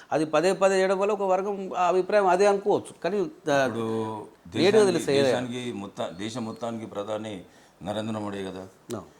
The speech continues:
Speaker 2: మరి మణిపూర్ కూడా మన దేశంలోనే ఉంది కదా.
Speaker 1: అవును.
Speaker 2: మణిపూర్ బాధితులను ఇంతవరకు పరామర్శించలేదని చెప్పి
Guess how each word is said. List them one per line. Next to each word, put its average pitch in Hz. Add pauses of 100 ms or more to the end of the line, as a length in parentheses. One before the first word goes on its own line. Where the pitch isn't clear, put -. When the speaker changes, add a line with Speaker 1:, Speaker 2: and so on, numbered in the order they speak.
(160)
Speaker 2:
మరి 101
మణిపూర్ 110
కూడా 113
మన 98
దేశంలోనే 101
ఉంది 90
కదా. 82
Speaker 1:
అవును. 117 (340)
Speaker 2:
మణిపూర్ 117
బాధితులను 110
ఇంతవరకు 107
పరామర్శించలేదని 98
చెప్పి 113